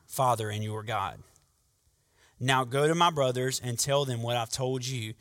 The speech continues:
that I am ascending to my Father and your Father, to my God and your God." Then Mary Magdalene left to inform the disciples of her encounter with Jesus.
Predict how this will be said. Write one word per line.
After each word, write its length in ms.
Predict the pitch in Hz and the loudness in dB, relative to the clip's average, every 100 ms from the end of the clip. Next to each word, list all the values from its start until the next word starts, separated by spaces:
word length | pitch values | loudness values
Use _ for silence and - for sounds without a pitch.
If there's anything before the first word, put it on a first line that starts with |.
| - - | -18 -4
that 140 | 123 | 2
I 160 | 127 127 | 4 4
am 100 | 113 | 0
ascending 520 | 107 - 135 139 147 | 0 0 0 -2 -2
to 120 | - | -2
my 140 | 139 139 | 0 0
Father 420 | - 123 113 113 | 0 -2 -2 -4
and 140 | 104 107 | -6 -6
your 360 | 110 131 165 | -2 2 4
Father, 460 | 135 107 104 92 87 _ _ | 2 0 -2 -4 -10 _ _
to 120 | - 117 | -6 -2
my 340 | 113 131 135 | 2 4 4
God 440 | 135 127 104 107 120 | 2 0 0 -4 -10
and 160 | 107 107 | -10 -6
your 260 | 113 110 | -4 -4
God." 380 | 107 101 80 76 - _ _ _ _ _ _ _ _ | -4 -6 -8 -12 -18 _ _ _ _ _ _ _ _
Then 220 | 117 123 | -4 0
Mary 280 | 127 147 147 | 2 2 2
Magdalene 600 | 147 143 131 127 120 113 | 4 2 2 -2 -2 -2
left 500 | 120 135 160 - - - _ - - - - | 2 4 4 0 -16 -20 _ -20 -20 -18 -4
to 120 | 147 | 0
inform 420 | 131 117 147 143 | 0 0 -2 -2
the 60 | 139 | -2
disciples 600 | 120 - 131 143 143 123 | 0 0 0 -2 -2 -4
of 120 | 120 | -4
her 120 | 131 | -4
encounter 440 | 120 113 135 135 135 | -4 -4 -2 -2 -2
with 160 | 120 | -6
Jesus. 540 | 113 131 139 156 156 | -4 -4 -2 -2 -4